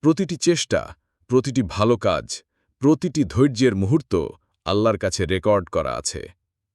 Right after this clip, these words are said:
যদি তুমি শুধু চোখে দৃশ্যমান ফলাফল দেখার অপেক্ষায় থাকো, তাহলে হয়তো তুমি অনেক কিছু মিস করছ। আল্লাহ কখনোই আমাদের প্রার্থনা অবহেলা করেন না।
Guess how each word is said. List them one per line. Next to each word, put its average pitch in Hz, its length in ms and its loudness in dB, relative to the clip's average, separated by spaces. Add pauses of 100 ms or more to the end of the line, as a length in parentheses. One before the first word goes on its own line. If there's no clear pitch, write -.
(380)
যদি 147 260 2
তুমি 175 260 -2
শুধু 135 280 -2 (100)
চোখে 143 320 2
দৃশ্যমান 160 580 -4
ফলাফল 180 520 -2
দেখার 127 280 0
অপেক্ষায় 98 440 -2
থাকো, 78 300 -6 (560)
তাহলে 92 260 0
হয়তো 107 320 0
তুমি 117 220 0
অনেক 127 300 -2
কিছু - 240 -2
মিস 151 220 0
করছ। - 300 -8 (920)
আল্লাহ 147 320 2
কখনোই 180 460 0
আমাদের 165 320 0
প্রার্থনা 117 440 2
অবহেলা 101 440 2
করেন 78 280 -2
না। 64 180 -10